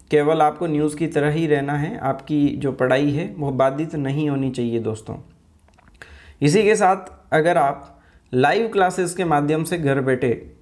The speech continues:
अपनी तैयारी करना चाहते हैं तो अनअकैडमी के प्लेटफॉर्म पर आप ज्वाइन कर सकते हैं। यहाँ पर प्लस सब्सक्रिप्शन को ज्वाइन करके लाइव क्लासेस आप देख सकते हैं। इसी के साथ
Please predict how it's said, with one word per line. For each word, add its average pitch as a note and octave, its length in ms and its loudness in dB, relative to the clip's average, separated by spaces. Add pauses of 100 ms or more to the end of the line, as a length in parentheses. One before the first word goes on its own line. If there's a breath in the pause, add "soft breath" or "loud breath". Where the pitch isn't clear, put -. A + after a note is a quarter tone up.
(280)
अपनी D#3 220 -2
तैयारी D#3 380 2
करना D3 300 0
चाहते C#3+ 300 -2
हैं D#3 220 -2
तो F3+ 140 -2
अनअकैडमी F3 680 0
के F3+ 100 0
प्लेटफॉर्म D3+ 580 0
पर E3+ 160 0
आप C#3+ 320 2
ज्वाइन D3 340 0
कर D3+ 120 2
सकते D#3 280 -8
हैं। E3+ 320 -6 (640 soft breath)
यहाँ C#3+ 200 2
पर F#3 140 0
प्लस F#3 300 0
सब्सक्रिप्शन F3+ 580 -2
को F3+ 80 0
ज्वाइन D#3+ 320 2
करके D#3+ 240 0
लाइव C#3+ 280 2
क्लासेस D3 380 0
आप C3+ 120 4
देख C3+ 220 -2
सकते E3+ 240 -6
हैं। F3+ 100 0
इसी E3 200 -2
के E3 100 0
साथ D#3+ 200 0